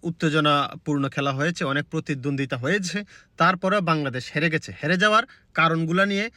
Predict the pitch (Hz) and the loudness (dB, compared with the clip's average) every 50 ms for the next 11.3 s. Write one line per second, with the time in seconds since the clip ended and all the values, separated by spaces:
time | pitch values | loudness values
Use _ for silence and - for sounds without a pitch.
0 | _ _ _ _ - 139 - - - - - 139 127 120 117 110 98 92 - _ | _ _ _ _ -10 -10 -10 -6 -8 -6 -6 -6 -6 -6 -8 -8 -10 -12 -16 _
1 | _ _ _ _ - - 151 208 208 240 185 156 175 175 175 220 220 220 220 180 | _ _ _ _ -6 0 0 2 2 2 -2 0 0 0 0 0 0 0 0 2
2 | 233 226 233 240 - _ - - 139 127 160 180 180 180 180 180 180 147 143 165 | 2 2 0 0 -4 _ -14 -10 -4 0 2 4 4 2 2 -2 -4 -2 -2 0
3 | - - 196 185 190 190 190 190 190 - 180 - - 151 - 180 175 175 175 165 | 2 2 2 4 6 4 4 4 2 -2 -8 -8 -6 -4 -2 0 0 0 2 2
4 | 180 170 170 131 139 160 170 170 196 180 - 196 180 170 165 170 165 170 170 - | 2 0 0 0 -2 -2 -2 -2 -2 0 0 2 2 2 0 -2 -4 -4 -4 -6
5 | 202 - - 175 226 233 190 - - 185 190 202 _ - - - - - _ _ | -6 -6 -4 -4 -4 -4 -2 0 0 0 0 -2 _ -16 -20 -20 -20 -20 _ _
6 | _ _ _ - _ _ _ _ _ _ _ - - 127 131 131 127 127 123 117 | _ _ _ -20 _ _ _ _ _ _ _ -10 -6 -4 -4 -2 -2 -2 -2 -2
7 | 113 107 - - - - - _ _ _ - - 190 202 185 233 240 196 226 233 | -2 -4 -6 -8 -12 -16 -20 _ _ _ 2 4 4 4 4 2 0 0 0 2
8 | 220 185 170 147 160 180 - - 165 139 170 170 175 175 _ - - 202 196 175 | 2 4 4 2 2 0 -2 -6 -2 0 2 2 2 0 _ -4 -2 0 2 2
9 | 175 165 170 165 165 170 196 196 190 190 190 - - _ _ _ _ _ _ _ | 4 4 4 2 2 0 0 0 0 -2 -4 -6 -12 _ _ _ _ _ _ _
10 | _ _ _ _ - 147 123 135 170 180 165 - - 196 202 226 240 - - 156 | _ _ _ _ -12 -6 0 2 2 2 2 2 0 0 0 0 -2 -2 -2 -4
11 | 143 135 156 160 156 151 | -2 0 0 -2 -2 -2